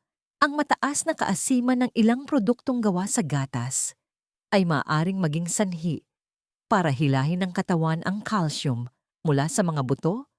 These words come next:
upang mapanatili ang balanseng P H na kabalintunaan namang nagpapahina sa mga ito sa paglipas ng panahon.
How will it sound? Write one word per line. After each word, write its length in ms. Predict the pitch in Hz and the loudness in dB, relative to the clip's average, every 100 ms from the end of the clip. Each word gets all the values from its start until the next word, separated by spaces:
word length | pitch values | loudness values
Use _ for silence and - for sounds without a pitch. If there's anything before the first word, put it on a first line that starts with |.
| _ _ _ _ - | _ _ _ _ 2
upang 360 | 269 - 185 | 2 4 2
mapanatili 680 | 156 156 147 143 - 185 196 | 2 2 0 0 2 2 2
ang 200 | - 185 | 0 0
balanseng 560 | 185 180 196 202 254 240 | 2 2 0 -2 -2 0
P 240 | 254 233 | 0 2
H 400 | 175 131 - - _ _ _ - | 0 -2 -4 -10 _ _ _ -4
na 80 | |
kabalintunaan 880 | 220 180 151 156 156 196 170 190 190 | 0 2 2 2 0 0 2 0 0
namang 360 | 190 175 175 175 | 0 0 0 0
nagpapahina 920 | 151 - 214 214 - 220 233 220 135 | -2 0 -2 0 0 2 2 2 0
sa 160 | 135 190 | 0 0
mga 240 | 160 143 | 0 -2
ito 400 | - - 165 165 _ _ _ - | -4 -2 -2 -2 _ _ _ -8
sa 160 | - - | -2 2
paglipas 480 | 240 160 135 156 | 2 2 0 -2
ng 160 | - 143 | -2 -4
panahon. 560 | 151 139 131 123 110 | -2 -2 -2 -4 -6